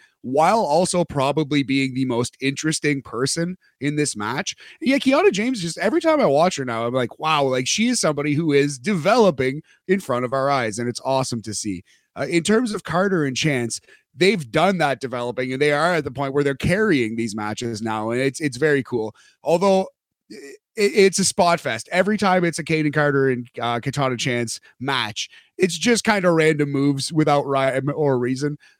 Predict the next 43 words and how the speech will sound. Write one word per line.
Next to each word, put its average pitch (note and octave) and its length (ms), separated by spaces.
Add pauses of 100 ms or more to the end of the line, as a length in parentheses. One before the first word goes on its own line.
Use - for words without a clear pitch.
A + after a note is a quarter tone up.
But G3+ 100
at A#3 80
least C4+ 180
there C4+ 120
was A#3+ 220
an A#3 100
overarching A3 640
story D#4+ 500
in F#3 100
this D3+ 220
one, C3+ 160
right? D3 220
Which F3 180
is F3+ 100
that F#3 220
Kiana G3+ 400
James F3 460 (340)
is A3+ 200
a C4 140
bad B3+ 420
guy, G#3 340
and G3 200
she G#3+ 180
wants A3 420
to A3+ 180
cheat. G#3 480 (300)
And E3 380
Fallon F3 380
Henley, E3 420 (380)
gosh F#3 380
darn E3+ 320
it, E3 120
she E3 180
just D3 260
means D3+ 340
well. D3+ 280
She's D3 220
just D3+ 180
a D3+ 40
good D#3 220
old D3+ 220
country D3+ 460
gal. C3 460